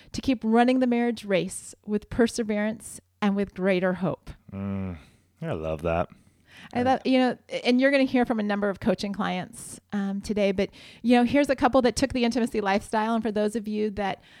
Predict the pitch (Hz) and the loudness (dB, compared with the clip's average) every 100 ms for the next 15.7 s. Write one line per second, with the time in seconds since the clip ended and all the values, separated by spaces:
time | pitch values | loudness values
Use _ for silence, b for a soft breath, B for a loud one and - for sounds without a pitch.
0 | _ 202 - 208 220 214 - 202 226 214 | _ -12 -8 0 2 2 0 -2 -2 -2
1 | 202 214 247 294 - _ - 233 240 226 | -2 -2 -2 -4 -8 _ 2 4 4 4
2 | 254 220 254 254 262 294 233 202 - - | 4 4 4 4 4 0 2 0 0 2
3 | 254 220 262 202 226 220 226 202 233 - | 2 4 2 0 -2 -2 -4 0 0 2
4 | 226 214 202 226 - 320 - 214 208 196 | 0 0 0 -2 0 -2 0 0 0 0
5 | 190 180 196 208 190 - - 202 - 202 | 0 0 0 -4 -6 -8 -12 -10 -6 0
6 | 311 277 247 233 294 269 240 226 254 233 | 2 4 2 0 2 0 0 -4 -4 -6
7 | - 294 196 220 - 214 247 - 233 277 | -4 -2 -2 -2 -4 -4 -4 -6 -4 -4
8 | 269 233 208 202 220 - 202 175 107 B | -2 -4 -4 -2 -2 -4 -6 -6 -8 B
9 | B B B B - 233 233 269 262 233 | B B B B -4 -2 0 2 2 2
10 | 226 226 220 214 196 190 - _ - 85 | 2 0 2 0 0 -4 -8 _ -10 -6
11 | 87 90 90 _ - 190 202 196 - 196 | -6 -6 -8 _ -8 2 2 2 4 2
12 | 208 220 208 - 220 220 - 208 202 196 | 4 2 0 2 2 2 -2 -2 0 2
13 | 220 240 220 240 - - 254 254 220 202 | 2 4 2 -2 -4 -6 -6 -2 0 0
14 | 196 214 220 254 - 269 254 240 220 - | 0 0 2 0 0 0 0 0 -2 0
15 | 254 233 220 233 240 226 208 | -2 -2 -2 -2 0 -2 -4